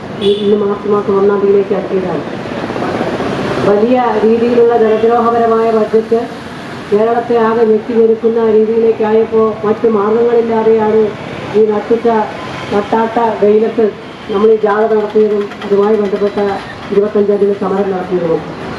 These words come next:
ഇന്നത്തെ ജാഥയുമായി ബന്ധപ്പെട്ടുകൊണ്ട് ന-, നേതാക്കൾ പറഞ്ഞ മുദ്രാവാക്യം "തരം മാറ്റാനായി തരിച്ചിടരുത്" എന്നതാണ് നമ്മുടെ ആദ്യത്തെ മുദ്രാവാക്യം.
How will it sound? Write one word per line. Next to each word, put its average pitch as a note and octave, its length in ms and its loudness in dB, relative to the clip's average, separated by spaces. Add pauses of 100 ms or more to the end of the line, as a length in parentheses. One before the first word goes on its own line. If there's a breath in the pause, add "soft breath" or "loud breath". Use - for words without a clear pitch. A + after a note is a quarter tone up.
(1700)
ഇന്നത്തെ B3 240 2
ജാഥയുമായി A#3+ 540 2
ബന്ധപ്പെട്ടുകൊണ്ട് A#3 640 2
ന-, A3+ 300 -2
നേതാക്കൾ A3+ 420 2
പറഞ്ഞ A3 160 0
മുദ്രാവാക്യം G#3+ 640 0 (1900)
"തരം A#3+ 280 2
മാറ്റാനായി A#3+ 580 0 (100)
തരിച്ചിടരുത്" A3+ 600 2 (200)
എന്നതാണ് A3 320 2
നമ്മുടെ G#3+ 240 2 (300)
ആദ്യത്തെ G3+ 360 -2
മുദ്രാവാക്യം. F#3+ 600 0